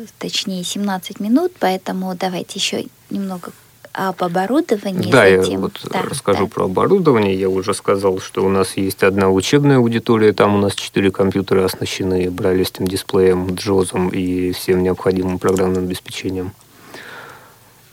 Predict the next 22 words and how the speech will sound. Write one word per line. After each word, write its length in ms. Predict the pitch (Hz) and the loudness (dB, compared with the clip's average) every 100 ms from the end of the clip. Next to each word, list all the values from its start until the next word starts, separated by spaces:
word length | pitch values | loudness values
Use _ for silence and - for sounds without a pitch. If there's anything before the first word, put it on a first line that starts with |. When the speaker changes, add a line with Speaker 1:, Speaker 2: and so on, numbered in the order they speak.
| - | 0
Speaker 2:
И, 240 | 139 175 | 4 6
э, 60 | 160 | 6
в, 1400 | - - 101 95 92 92 92 92 92 92 92 92 92 92 | 6 6 6 6 6 6 4 4 2 2 0 -2 0 0
э, 800 | 92 92 - - - - - - - | 0 -2 -4 -4 -4 -4 -4 -6 -2
собственно, 640 | - 113 113 107 101 98 - - - | -2 0 2 4 4 2 0 -8 -14
в 60 | - | -2
самой 320 | 104 110 113 | 2 6 6
нашей 540 | 110 98 - 95 92 | 6 4 2 4 4
лаборатории, 800 | 92 92 95 95 92 143 147 139 113 - _ _ _ _ _ _ _ - - _ - _ _ - - - | 2 2 4 2 4 4 6 4 0 -8 _ _ _ _ _ _ _ -20 -20 _ -20 _ _ -20 -20 -14
э, 300 | - - - | -10 -8 -4
ну, 140 | 101 101 | -2 0
как 180 | 98 | 0
это 160 | - 101 | -2 0
отдельная, 540 | 95 95 104 92 90 | 0 4 2 4 0
так 180 | 87 85 | -2 -8
сказать, 480 | - 92 92 87 - - - - | -4 -2 -2 -4 -8 -16 -16 -4
аудитория, 720 | 95 90 98 101 95 92 92 - - | -2 -2 0 2 4 2 0 -8 -14
отведённая 500 | - - 95 95 95 | -8 -2 0 2 2
под 180 | 90 95 | 0 -4
типографию, 680 | - - 92 101 143 - 98 | -6 -6 0 4 2 2 -2
там, 220 | 98 92 92 | -2 -4 -4
э, 400 | 90 90 90 | -6 -6 -8